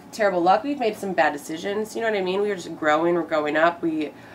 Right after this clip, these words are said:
we wanna understand more about the industry, and I think for a long time we didn't really know, we didn't ask questions, and so now we're at a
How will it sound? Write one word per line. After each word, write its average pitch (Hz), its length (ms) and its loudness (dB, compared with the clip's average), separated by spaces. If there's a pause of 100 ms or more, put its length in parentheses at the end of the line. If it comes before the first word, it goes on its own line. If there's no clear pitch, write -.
(140)
we 202 60 -2
wanna 214 200 10
understand 185 440 4
more 170 200 6
about 170 240 6
the 147 80 -4
industry, 170 300 0
and 175 80 2
I 170 40 0
think 175 180 -2
for 170 120 0
a 160 40 4
long 156 240 0
time 160 300 0
we 165 80 0
didn't 165 220 0
really 160 240 -2
know, 160 340 4
we 180 100 0
didn't 160 140 -2
ask 147 240 -2
questions, 208 560 -2
and 170 100 -2
so 160 440 2 (320)
now 180 200 10
we're - 60 8
at 165 100 10
a 151 60 4